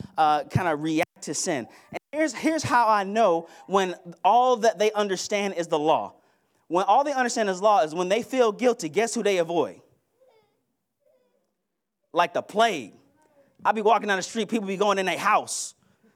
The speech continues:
All right? And I, I, I like to think it's not 'cause I'm mean or something. But the, the reality is this. The, the, the, the law, when it comes upon us and when we are in sin,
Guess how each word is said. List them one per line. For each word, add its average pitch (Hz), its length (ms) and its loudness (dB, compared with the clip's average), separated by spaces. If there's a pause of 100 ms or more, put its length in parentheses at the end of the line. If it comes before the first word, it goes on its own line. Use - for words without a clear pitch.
(160)
All 156 140 4
right? 196 320 0
And - 80 -6
I, 165 180 0
I, 160 440 0
I 156 40 -2
like 190 220 0
to - 80 -8
think 175 200 -4
it's 170 80 -10
not 180 200 -2
'cause 160 200 -4
I'm 147 320 -2
mean 160 260 -4
or 117 80 -12
something. 117 380 -10 (320)
But 240 140 2
the, 240 120 2
the 233 140 0
reality 247 480 0
is 196 100 -2
this. 202 260 0 (380)
The, 214 240 -12
the, 220 100 -10
the, 214 260 0
the 202 140 2
law, 269 400 0
when 208 220 -2
it 196 100 -4
comes 277 540 -2 (180)
upon 233 520 0
us 185 160 -2
and 214 180 -4
when 208 220 -4
we 285 180 0
are 247 220 2
in 190 240 -4
sin, 277 540 -2